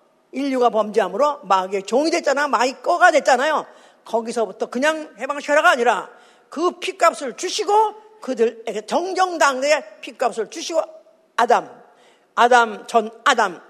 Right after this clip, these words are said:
일-, 인류 아담 안에, 아담이 하나예요. 그 안에 많은 영혼들이 있지만은 예수의 피값을 마지막 아담으로서 오셔가지고 그 피값을 주심으로 첫 아담 안에 있는 영혼들 죄값, 전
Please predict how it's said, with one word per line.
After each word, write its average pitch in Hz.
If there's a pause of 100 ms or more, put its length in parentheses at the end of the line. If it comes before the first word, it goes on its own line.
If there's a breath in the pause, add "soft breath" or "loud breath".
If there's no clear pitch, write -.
(240)
일-, 247
인류 240
아담 196
안에, 165
아담이 196
하나예요. 226 (200)
그 196
안에 185
많은 165
영혼들이 160
있지만은 233 (320 loud breath)
예수의 185
피값을 285 (140)
마지막 190
아담으로서 214
오셔가지고 240
그 320
피값을 294
주심으로 381 (220 loud breath)
첫 277
아담 220
안에 196
있는 220
영혼들 202
죄값, -
전 320